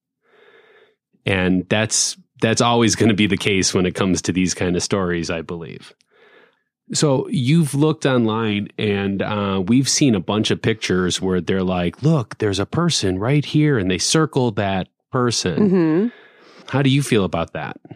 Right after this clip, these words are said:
Speaker 2: I think it depends. I
Speaker 1: Yeah.
Speaker 2: think sometimes it seems more legitimate where you really can see, um, something that looks like a person or a figure.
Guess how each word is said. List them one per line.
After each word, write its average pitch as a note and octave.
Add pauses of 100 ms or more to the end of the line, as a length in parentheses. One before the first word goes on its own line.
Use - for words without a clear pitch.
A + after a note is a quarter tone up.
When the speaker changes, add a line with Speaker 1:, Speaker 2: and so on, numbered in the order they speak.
(680)
Speaker 2:
I D4
think C#4
it -
depends. - (180)
I G3
Speaker 1:
Yeah. G3
Speaker 2:
think G#3
sometimes A#3
it G3+
seems G3
more E3+ (300)
legitimate F#3 (340)
where D#3
you D#3+
really D#3+
can D#3
see, E3+ (500)
um, D3+
something E3
that D3+
looks -
like D#3
a D#3+
person D#3+
or C#3+
a C#3
figure. F3+